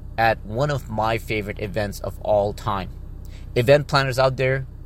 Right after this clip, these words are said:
if you're listening and you're debating about what theme to focus on for this coming year or what theme to dive into when the world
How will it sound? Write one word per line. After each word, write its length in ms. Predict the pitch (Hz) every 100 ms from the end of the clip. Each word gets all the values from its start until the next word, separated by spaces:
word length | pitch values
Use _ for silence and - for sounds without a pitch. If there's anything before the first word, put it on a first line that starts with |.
| -
if 160 | -
you're 140 | 110 104
listening 680 | 123 135 135 131 131 131 - - -
and 120 | 104
you're 100 | 98
debating 600 | 98 101 98 123 135 131
about 320 | 98 110 107
what 240 | 110 117 - -
theme 300 | 143 139 139
to 140 | 123
focus 440 | - 120 123 123 -
on 360 | 117 120 120 - - -
for 120 | 110
this 200 | 101 -
coming 400 | - 127 123 110
year 420 | 110 113 113 113 - -
or 120 | - 107
what 220 | 113 -
theme 220 | 131 139
to 120 | 127
dive 320 | 104 117 113 107
into 420 | 117 113 - 117
when 140 | 104 104
the 100 | 95
world 360 | 110 113 110